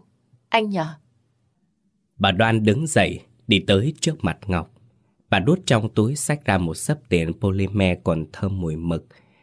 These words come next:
Speaker 2: ném mạnh vào mặt Ngọc. Những tờ tiền tung ra, cứa vào má cô, rồi lả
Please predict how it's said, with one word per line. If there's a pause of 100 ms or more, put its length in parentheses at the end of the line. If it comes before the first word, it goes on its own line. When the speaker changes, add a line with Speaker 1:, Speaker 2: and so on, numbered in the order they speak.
Speaker 2:
ném
mạnh
vào
mặt (100)
Ngọc. (540)
Những
tờ
tiền (120)
tung
ra, (220)
cứa
vào
má (100)
cô, (400)
rồi
lả